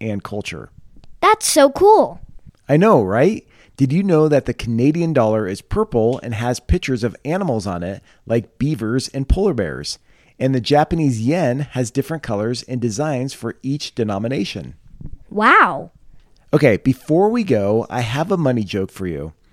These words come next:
Speaker 1: Why did the football coach go to the bank?
Speaker 2: Uh, I don't know. Why?
Speaker 1: To get his quarterback. <laughs>
Speaker 2: <laughs> That's a good one, Dad.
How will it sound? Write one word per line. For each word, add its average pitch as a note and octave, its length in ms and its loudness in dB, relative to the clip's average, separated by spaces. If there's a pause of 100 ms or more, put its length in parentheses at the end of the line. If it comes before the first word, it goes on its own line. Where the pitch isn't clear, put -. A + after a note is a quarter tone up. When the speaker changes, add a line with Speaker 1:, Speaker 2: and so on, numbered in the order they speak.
(300)
Speaker 1:
Why A#2+ 300 2
did G#3 160 -4
the G#3 60 -2
football B2 360 0
coach A2+ 440 -4 (120)
go A#2 200 2
to A#2 120 -6
the A2+ 100 -4
bank? F2 440 -8 (1120)
Speaker 2:
Uh, G#3 500 -2 (180)
I A3 80 -4
don't G#4 160 0
know. C4+ 180 0 (260)
Why? C#4 300 -2 (840)
Speaker 1:
To D3 100 2
get D#3+ 220 6
his F3+ 180 6
quarterback. C#3+ 880 4 (840)
<laughs> - 160 4 (240)
Speaker 2:
<laughs> - 800 4
That's A#3 240 0
a B3 40 0
good G#3+ 200 2
one, G#3 220 -2
Dad. F#3+ 360 -4